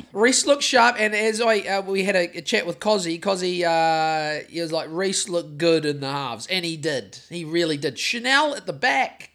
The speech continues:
he looked okay. I don't know if Chanel is, uh, is, uh, you know, because obviously Reese is not going to be playing, nor is Matt Lodge in round one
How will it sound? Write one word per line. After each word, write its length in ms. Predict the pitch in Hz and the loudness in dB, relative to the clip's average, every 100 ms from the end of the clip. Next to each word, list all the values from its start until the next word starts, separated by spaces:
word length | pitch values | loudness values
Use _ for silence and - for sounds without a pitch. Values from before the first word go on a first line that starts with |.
| _ - | _ -10
he 80 | 440 | -6
looked 200 | 440 - | -4 -2
okay. 340 | 285 294 208 - | 0 2 2 2
I 100 | 262 | 4
don't 240 | 285 277 | 4 2
know 140 | 254 226 | 0 -2
if 180 | 214 | -2
Chanel 600 | - 214 208 202 196 185 - - - _ | -10 -8 -4 -2 -2 -4 -12 -20 -20 _
is, 240 | 185 185 170 | -4 0 2
uh, 240 | 165 143 - - _ - | 2 0 -6 -20 _ -6
is, 200 | 170 160 | -4 0
uh, 320 | 147 139 135 | 0 -2 -4
you 100 | 175 | -4
know, 120 | 156 143 | -4 -4
because 240 | 170 165 | -4 -2
obviously 340 | 165 160 151 | -2 -2 -6
Reese 540 | 139 156 180 180 - - | -6 -2 -2 -2 -4 -6
is 460 | - 156 139 127 139 | -4 -4 -4 -8 -10
not 360 | 147 165 - | -8 -8 -6
going 240 | 165 156 147 | -6 -6 -8
to 140 | 156 | -10
be 120 | 147 139 | -10 -10
playing, 680 | - - 175 160 147 139 | -10 -4 -2 -2 -6 -6
nor 260 | 160 175 165 | 0 4 4
is 140 | 143 | 4
Matt 320 | 147 160 123 147 | -2 -6 -6 -2
Lodge 360 | 165 143 143 | -2 -2 -4
in 280 | 143 135 131 | -10 -12 -12
round 340 | 143 156 143 | -8 -8 -6
one 340 | 139 165 247 | -6 -4 -6